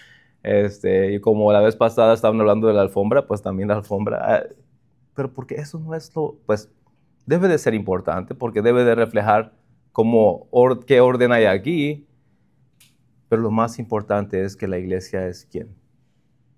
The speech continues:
Los suyos, los creyentes. Y él anda moviéndose entre, anda activamente presente ahorita, en este momento.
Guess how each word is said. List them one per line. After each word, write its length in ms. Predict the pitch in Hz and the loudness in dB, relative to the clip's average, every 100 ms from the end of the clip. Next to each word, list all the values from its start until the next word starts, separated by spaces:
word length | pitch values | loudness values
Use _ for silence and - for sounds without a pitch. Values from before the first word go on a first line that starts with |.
| _ _ _ _ _ - | _ _ _ _ _ -18
Los 100 | - | -16
suyos, 500 | - - - - _ _ _ _ _ _ _ _ _ | -14 -14 -16 -20 _ _ _ _ _ _ _ _ _
los 160 | 104 - | -12 -8
creyentes. 720 | 104 101 95 87 - - _ _ _ _ _ _ _ _ _ _ _ _ - | -6 -4 -4 -6 -14 -20 _ _ _ _ _ _ _ _ _ _ _ _ 0
Y 120 | 120 | 2
él 140 | 139 | 4
anda 420 | 139 165 113 98 _ _ - | 2 2 -2 -4 _ _ -4
moviéndose 880 | 104 101 101 101 98 95 92 87 - _ _ _ _ _ _ _ | -2 0 0 0 -4 -6 -6 -8 -14 _ _ _ _ _ _ _
entre, 500 | 110 127 120 90 85 - | -2 -2 -4 -10 -10 -4
anda 400 | 127 160 113 - | -2 -2 -6 -6
activamente 720 | 104 - 147 139 135 147 143 | -8 -4 2 2 2 -2 -4
presente 600 | - 113 104 143 143 127 82 | -2 -2 0 -2 -2 -2 0
ahorita, 580 | 98 123 135 104 101 _ _ _ _ _ _ _ _ _ - - | 0 -2 -4 -6 -8 _ _ _ _ _ _ _ _ _ -14 -4
en 80 | |
este 180 | 110 113 | -4 -2
momento. 580 | 135 127 135 175 - | -2 -2 -2 -4 -12